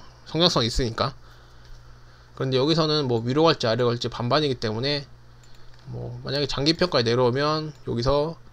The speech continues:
모아가지고 뭐 반등에 나올 수도 있고, 뭐 장체도 되고. 월봉상 보면 기준봉이 이렇게 떠있죠.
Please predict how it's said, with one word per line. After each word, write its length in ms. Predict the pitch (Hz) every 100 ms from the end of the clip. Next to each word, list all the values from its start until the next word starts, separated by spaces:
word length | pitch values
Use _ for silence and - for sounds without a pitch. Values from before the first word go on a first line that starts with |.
| - - - -
모아가지고 720 | - 120 151 139 120 95 113 -
뭐 140 | 127
반등에 380 | 120 117 131 120
나올 220 | 110 131
수도 220 | 131 -
있고, 400 | 104 - 139 143 135
뭐 120 | 139
장체도 400 | - 131 147 117
되고. 300 | 117 107 113 - - - - - - - - - - - - - - - - - - - - - - - - - - - - -
월봉상 520 | 131 127 185 208 151
보면 200 | 135 127
기준봉이 640 | 127 151 147 131 135 143
이렇게 260 | 120 131 131
떠있죠. 480 | 156 175 - 120